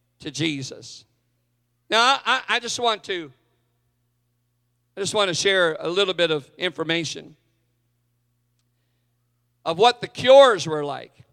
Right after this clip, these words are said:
There was fifteen known cures for what this lady had, according to, uh, the Talmud,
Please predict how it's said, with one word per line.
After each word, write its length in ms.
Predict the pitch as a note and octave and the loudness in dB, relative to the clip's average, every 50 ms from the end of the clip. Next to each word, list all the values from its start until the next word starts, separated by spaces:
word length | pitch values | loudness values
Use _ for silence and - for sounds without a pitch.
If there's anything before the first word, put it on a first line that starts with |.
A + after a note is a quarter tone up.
| _ _ _ _ _ | _ _ _ _ _
There 160 | - G#3 A#3 A3 | -2 0 0 0
was 220 | G#3 F#3 - - | 0 -4 -6 -8
fifteen 840 | - - C#4+ D4 D4 _ _ - B3 B3 A#3+ A3+ G3+ F#3+ E3+ D3+ - _ _ _ _ _ _ _ _ - | -4 -2 -2 -2 -2 _ _ -8 -6 -6 -6 -8 -10 -12 -14 -18 -20 _ _ _ _ _ _ _ _ -8
known 540 | E3 F#3 G#3+ A#3+ B3 A3+ G#3 F#3+ F3+ E3 | 0 2 4 4 4 2 0 -4 -10 -14
cures 680 | - - - G#3 A3 G#3 F#3 D#3+ C#3 B2+ A#2 G#2+ - - _ _ _ _ _ _ _ _ _ _ _ _ _ _ _ _ _ _ _ _ | -16 -4 0 2 4 4 2 2 0 -4 -10 -12 -16 -18 _ _ _ _ _ _ _ _ _ _ _ _ _ _ _ _ _ _ _ _
for 140 | - F3+ | -4 0
what 240 | F3 F#3 G3+ G3+ G3+ | 4 4 4 4 2
this 220 | - F#3+ F3 - F#3 | -2 -4 -4 -4 0
lady 420 | F3+ F#3+ G3 G3+ G3 E3+ E3 D#3+ | 2 4 4 4 2 0 -4 -4
had, 500 | C#3 D#3+ E3+ E3 D#3+ D#3 D3+ D#3+ C#3+ B2 - _ _ _ _ _ _ _ _ _ _ _ | 0 0 2 2 2 0 -2 -6 -10 -16 -20 _ _ _ _ _ _ _ _ _ _ _
according 560 | - D#3+ - - G#3 A3 A3 G3+ F#3+ F3 F3 D#3 | -14 -12 -4 2 2 4 4 2 0 -4 -6 -6
to, 420 | - F#3 F#3 F3+ F3 E3 D#3 C3+ - _ _ _ _ _ _ _ - | -2 0 0 2 0 -2 -4 -6 -12 _ _ _ _ _ _ _ -8
uh, 100 | D#3+ D#3+ | -6 -6
the 140 | D3+ D3+ D3+ | -6 -8 -4
Talmud, 500 | - - A3+ G#3 F#3+ F3 D#3+ C#3 C3+ | 4 6 8 8 8 6 0 -8 -14